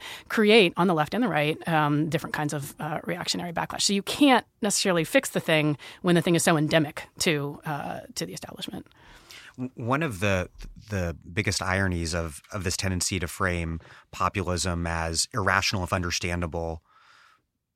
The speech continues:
Speaker 2: an irrational, if understandable, sy-, symptomatic expression of, of systemic failures is that these establishment readings tend to read the disaffection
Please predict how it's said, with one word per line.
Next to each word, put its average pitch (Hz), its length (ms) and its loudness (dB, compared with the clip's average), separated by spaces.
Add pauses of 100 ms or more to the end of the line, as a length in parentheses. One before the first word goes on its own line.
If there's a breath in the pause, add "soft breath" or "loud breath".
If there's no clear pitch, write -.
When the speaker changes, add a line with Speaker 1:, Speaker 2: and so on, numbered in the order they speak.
(220)
Speaker 2:
an 123 80 2
irrational, 110 480 4
if 95 100 -2
understandable, 92 460 -2
sy-, - 200 0 (360)
symptomatic 95 720 2
expression 87 760 -2
of, 80 380 -4 (520 soft breath)
of 92 220 0
systemic 101 420 2
failures 85 720 -2 (440 soft breath)
is 110 540 2 (280)
that 107 540 2
these 113 420 0
establishment 110 640 0
readings 98 880 0 (580 soft breath)
tend 117 400 2
to 104 640 0 (1000)
read 127 380 2
the 110 80 0
disaffection 90 1000 -2